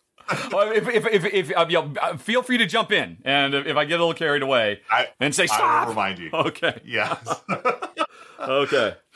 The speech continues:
Speaker 1: Alrighty.
Speaker 2: All right. Yeah, I will be your own virtual power company. I'm gonna cut off the power.
Speaker 1: <laughs> There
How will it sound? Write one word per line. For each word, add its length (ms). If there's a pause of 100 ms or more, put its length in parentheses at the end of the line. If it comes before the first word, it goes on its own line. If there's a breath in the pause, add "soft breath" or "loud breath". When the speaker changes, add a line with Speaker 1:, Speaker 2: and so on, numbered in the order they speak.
(480 loud breath)
Speaker 1:
Alrighty. 260
Speaker 2:
All 100
right. 120
Yeah, 120 (160)
I 80
will 120
be 120
your 260
own 220
virtual 440
power 300
company. 300
I'm 100
gonna 140
cut 220
off 160
the 60
power. 240
Speaker 1:
<laughs> 20
There 120